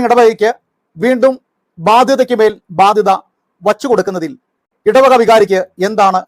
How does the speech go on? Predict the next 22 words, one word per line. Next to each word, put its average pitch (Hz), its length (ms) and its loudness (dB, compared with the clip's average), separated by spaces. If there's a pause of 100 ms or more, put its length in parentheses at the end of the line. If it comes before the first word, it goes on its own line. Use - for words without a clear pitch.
ഇത്ര 160 180 -10
താല്പര്യം? 120 320 -8 (600)
നിരവധി 262 320 2
വിഷയങ്ങളാണ് 240 500 2 (1000)
വരും 254 220 0
ദിവസങ്ങളിലൂടെ 220 520 0 (480)
എം 214 120 -8
ടി 226 120 -6
എൻ 202 80 -4
എസ് 185 120 -12
മീഡിയ 170 180 -6 (280)
ചർച്ച 156 280 -4
ചെയ്യുന്നത്. 113 260 -18 (680)
ഇന്നത്തെ 233 320 0 (180)
വിഷയത്തിലേക്ക് 170 420 -4
വരാം. - 140 -12 (220)
ആനപ്പാറ 220 320 0 (640)
മനോഹരമായ 208 640 2 (140)
ഒരു 180 140 -6
കൊച്ചു - 180 -10
ഗ്രാമം. 101 220 -12 (800)
ചരിത്രപ്രസിദ്ധമായ 233 920 0